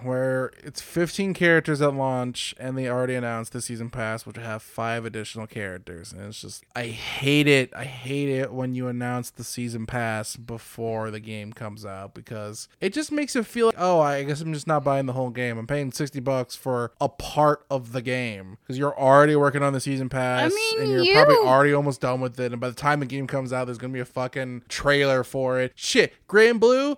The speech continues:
Speaker 1: guess who the first D L C character was? The fucking boss of the game was the first D L C character for Granblue. The boss. That's fucking shitty. That should have just been a secret character. What the fuck? I hate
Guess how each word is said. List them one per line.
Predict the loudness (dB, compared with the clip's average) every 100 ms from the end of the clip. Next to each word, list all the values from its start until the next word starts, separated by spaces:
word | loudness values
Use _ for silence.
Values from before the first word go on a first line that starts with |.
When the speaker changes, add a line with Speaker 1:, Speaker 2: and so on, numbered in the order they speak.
| -4
Speaker 1:
guess | 2 4 4
who | 2 4
the | 4
first | 6 6 6 0
D | 2
L | 2
C | 2 -2
character | 2 4 4 2 2
was? | 6 6 4
The | -2
fucking | 4 4 4 -2 2
boss | 8 10 10 6 2
of | 0 -2 0
the | -6
game | 0 2 4 2 0 -2 -4 0
was | 2 2 4
the | 0
first | 2 6 6 4
D | 2
L | 2
C | 2 -2
character | 0 0 0
for | -4
Granblue. | -2 0 0 0 -2 -4 -10 -10
The | 0 0 0 -16 -2
boss. | 6 10 10 8 4 -6 -4 -4 -4 -8 _
That's | 2 2 -2
fucking | -4 0 -2
shitty. | -2 -8 -2 2 4 4 0 -4 -10 0
That | 2 2
should | 4 4
have | 4
just | -2 2
been | 2
a | 2
secret | 2 0 2 0 -2
character. | -2 2 2 0 -2 -2
What | -2 -4
the | -6
fuck? | -8 -20 -6 0 4 2 0 -8
I | -14
hate | -8 0 2 2 0